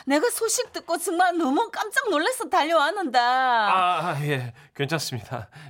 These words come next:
Speaker 2: 예, 살짝 다친 거예요.
Speaker 1: 아, 왜요? 어쩌다가?
Speaker 2: 이불가게 사장님은 모르니까 다시 설명을 시작했습니다.
Speaker 1: 어? 어쩌다가?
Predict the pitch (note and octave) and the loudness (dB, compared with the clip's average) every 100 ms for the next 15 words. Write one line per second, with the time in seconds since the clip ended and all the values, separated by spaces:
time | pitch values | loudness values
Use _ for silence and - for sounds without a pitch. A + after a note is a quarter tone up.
0 | - A#2 D#3+ G3 - G2 - D3+ A#2 E2 | -8 -2 0 -2 -2 -6 -6 -4 -4 -6
1 | D#2+ C#3+ G4 F#4+ D4+ A#4+ G4 D#4+ D#4+ B3 | -6 0 2 4 4 4 4 6 4 2
2 | A#3+ A4 C5+ C5 C#4 B3 B3+ C4 A3 G3 | 0 0 2 2 2 2 2 0 0 2
3 | F3+ - - - - - - - - - | 2 2 2 2 2 2 0 0 0 0
4 | - - C3+ C#3 D3 C#3 C#3+ C#3 C3+ C#3 | 0 0 2 2 2 0 0 0 0 0
5 | B2+ C3 C3 A#2+ G#2+ - A#2 - B2 B2 | 0 -2 -2 -4 -6 -4 -4 -4 -4 -2
6 | A#2 - A#2 A#2 - G#2+ F2 E2+ F2 D4+ | -4 -4 -8 -8 -10 -10 -10 -12 0 0
7 | B4+ D5 D#4+ - F#4+ A#4+ F#4+ C4+ A#3+ C4 | 2 0 0 2 2 2 2 2 2 2
8 | B3 F#3 | 2 0